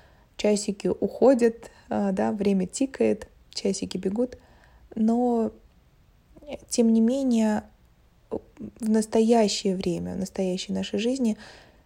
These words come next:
достаточно много открытой информации, и мы можем ее использовать для того, чтобы остановиться, для того, чтобы перестать бежать, для того, чтобы в это быстрое время,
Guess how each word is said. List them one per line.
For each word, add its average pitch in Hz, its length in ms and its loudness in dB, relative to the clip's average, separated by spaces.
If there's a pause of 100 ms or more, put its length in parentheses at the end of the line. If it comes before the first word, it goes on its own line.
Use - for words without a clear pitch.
(560)
достаточно 208 640 -4
много 208 280 2
открытой 202 460 -4
информации, 202 840 -4 (260)
и 220 180 -2
мы 214 180 2
можем 214 440 0
ее 175 140 -4
использовать 196 720 -2 (440)
для 208 120 -6
того, 202 220 0
чтобы 190 340 -2
остановиться, 190 800 -2 (400)
для 190 140 0
того, 190 280 -2
чтобы 180 560 -4 (320)
перестать 190 460 -2
бежать, 185 560 -4 (760)
для 196 160 2
того, 196 300 2
чтобы 190 580 -2 (140)
в 196 180 -4
это 202 240 0
быстрое 185 800 -2
время, 196 500 0